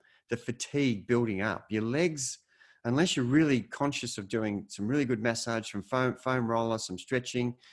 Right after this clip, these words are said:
some walking, some good sleeping, some good food, you've got to keep on top of all these things as you feel the fatigue build up in the first week after you've had a recovery week. You've, you're feeling really reasonably fresh.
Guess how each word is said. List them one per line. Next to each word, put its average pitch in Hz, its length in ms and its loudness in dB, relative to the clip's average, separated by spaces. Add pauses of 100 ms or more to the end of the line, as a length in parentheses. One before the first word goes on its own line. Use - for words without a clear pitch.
(180)
some 101 260 -4
walking, 131 640 0 (240)
some 101 200 -12
good 139 220 -2
sleeping, 127 480 -2
some 101 180 -6
good 135 220 0
food, 127 460 2 (560)
you've 139 160 -4
got 180 100 4
to 233 60 2
keep 185 240 4
on 139 80 4
top 160 180 0
of 120 180 -4
all 123 160 2
these 113 220 2
things 127 320 0
as 123 240 0
you 160 160 4
feel 170 380 4
the 123 80 2
fatigue 139 560 -2
build 120 200 4
up 113 220 -2
in 113 80 -2
the 107 80 -2 (240)
first 156 300 2
week 123 200 0
after 110 280 2
you've 101 80 -4
had 107 120 0
a 95 180 -2
recovery 113 440 -2
week. 101 260 -2
You've, - 160 -20 (380)
you're - 80 -20
feeling 147 200 2
really 127 180 2
reasonably 123 420 0
fresh. - 460 -2